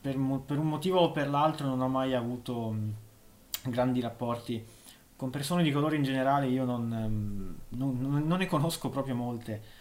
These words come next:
Eh, vengo da un paese abbastanza piccolo dove gente di colore praticamente non ce n'è.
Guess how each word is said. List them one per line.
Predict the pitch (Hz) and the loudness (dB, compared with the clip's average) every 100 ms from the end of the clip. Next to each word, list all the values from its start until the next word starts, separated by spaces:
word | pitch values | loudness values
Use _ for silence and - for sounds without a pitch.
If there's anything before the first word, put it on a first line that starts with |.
| - - | -12 -4
Eh, | 131 | -2
vengo | 123 139 160 151 | 0 2 4 4
da | 135 | 4
un | 135 | 4
paese | 127 127 139 135 | 0 0 0 0
abbastanza | 120 110 135 135 127 | 0 -2 -4 -4 -4
piccolo | 127 131 - 123 117 117 107 - - | -4 -6 -4 -4 -4 -4 -6 -10 -18
dove | - 113 110 120 120 117 110 | -14 -10 -8 -8 -6 -4 -4
gente | 107 131 143 | -2 -2 -2
di | 131 | -6
colore | 123 117 151 120 | -6 -6 -6 -8
praticamente | 107 107 107 123 117 | -8 -6 -4 -6 -6
non | 101 101 | -8 -10
ce | - | -12
n'è. | 104 | -12